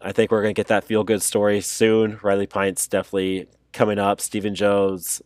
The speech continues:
need Gavin Hollowell to come back on the I L. Um, there are some pitchers in purple that might not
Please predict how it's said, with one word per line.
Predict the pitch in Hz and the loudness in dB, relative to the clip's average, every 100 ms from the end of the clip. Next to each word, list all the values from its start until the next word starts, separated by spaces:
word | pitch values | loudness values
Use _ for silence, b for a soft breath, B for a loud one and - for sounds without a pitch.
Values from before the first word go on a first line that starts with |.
| _ | _
need | 98 107 95 | -6 -6 0
Gavin | 110 107 101 | 2 2 0
Hollowell | 107 104 104 101 | 2 2 2 0
to | 101 | -2
come | 107 | -4
back | 101 98 104 | -2 -2 -2
on | 98 | -4
the | |
I | 95 95 92 | -4 -4 -4
L. | 95 92 90 B B B B B - | -4 -6 -8 B B B B B -10
Um, | 90 92 87 82 82 B B B _ _ _ - | -6 -4 -4 -6 -12 B B B _ _ _ 0
there | 110 | 2
are | |
some | 110 117 113 104 - | 4 2 0 -6 -6
pitchers | - 143 139 139 135 - - | 2 4 4 2 0 -6 -4
in | 120 135 | -2 2
purple | - 127 143 156 151 | 4 4 4 -2 -2
that | 107 104 | 0 0
might | 101 107 110 - | 0 0 0 0
not | 113 110 | -2 -2